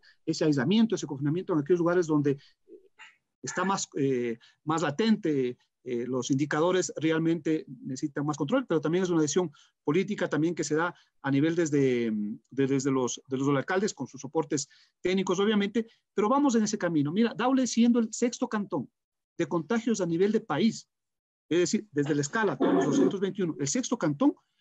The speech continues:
fue segundo que salió al semáforo amarillo. Hicimos seguimiento desde el doce, doce de mayo que ellos, ellos pasaron y tomaron decisión a la tercera semana. En la segunda igual, con contacto con la gente de salud, porque ese es nuestro principal indicador,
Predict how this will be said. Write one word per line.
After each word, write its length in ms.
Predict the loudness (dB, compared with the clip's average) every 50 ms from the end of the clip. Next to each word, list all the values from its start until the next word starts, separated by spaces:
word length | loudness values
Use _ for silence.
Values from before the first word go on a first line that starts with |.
| _ _ _ _
fue 120 | _ 0 2
segundo 400 | 2 2 4 4 4 4 4 2
que 100 | 0 -2
salió 420 | -2 -2 0 2 2 0 0 -2 _ _ _ _ _ _ -6
al 100 | -4 -2
semáforo 400 | -2 0 0 -2 -2 -2 -2 -2
amarillo. 380 | 0 0 0 -2 -2 -4 -8 -14 _ _ _ _ _ _ _ _ _ _ _
Hicimos 400 | 0 2 4 6 6 6 6 4
seguimiento 520 | 4 2 4 4 6 6 6 4 4 2
desde 180 | 2 2 0 0
el 80 | 0
doce, 420 | 0 0 0 0 -2 -4 -4 -6 -8 _
doce 260 | -6 -6 -4 -2 -2
de 40 | 0
mayo 300 | 0 2 2 0 -2 -2
que 140 | -2 -2
ellos, 180 | -2 -2 -4 -4
ellos 220 | -4 -2 -2 -4 -2
pasaron 460 | -2 -4 -2 -2 -2 -2 -2 -4 -6 _ _ _ _ _ _ _ _ _ _ _ -4
y 80 | -4 -2
tomaron 280 | 0 2 2 2 2 2
decisión 180 | 2 2 2
a 60 | 2
la 100 | 0 0
tercera 260 | -2 -4 -2 -2 -2 0
semana. 320 | 0 -2 -2 -2 -4 -4 -4
En 80 | -6
la 80 | -4 -4
segunda 280 | -2 0 2 4 4 4
igual, 300 | 4 4 2 0 -2 -6 _
con 160 | -4 -2 -2
contacto 500 | 0 -2 -2 -2 -4 -4 -4 -4 -6 -4
con 140 | -2 -2 -2
la 80 | -2
gente 280 | -4 -6 -6 -4 -2 0
de 80 | 0 0
salud, 240 | -2 -2 -4 -4
porque 200 | -4 -4 -6 -6
ese 100 | -6 -4
es 40 | -4
nuestro 220 | -4 -2 -2 -2 0
principal 360 | 0 -2 -2 -2 -2 -2 0
indicador, 420 | 0 0 0 2 2 2 0 0